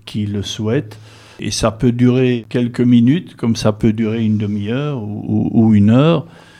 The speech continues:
Euh, nous, on est essentiellement dans l'écoute. Donc, en fait,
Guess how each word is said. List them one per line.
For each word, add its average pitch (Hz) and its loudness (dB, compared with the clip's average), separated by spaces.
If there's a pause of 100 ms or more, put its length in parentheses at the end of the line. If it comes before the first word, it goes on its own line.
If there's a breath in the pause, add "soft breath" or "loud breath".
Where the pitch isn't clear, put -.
(380 loud breath)
Euh, - -12
nous, 156 2
on 160 2
est 156 2
essentiellement 139 0
dans 127 0
l'écoute. 117 -6
Donc, 120 0
en 117 2
fait, 156 -2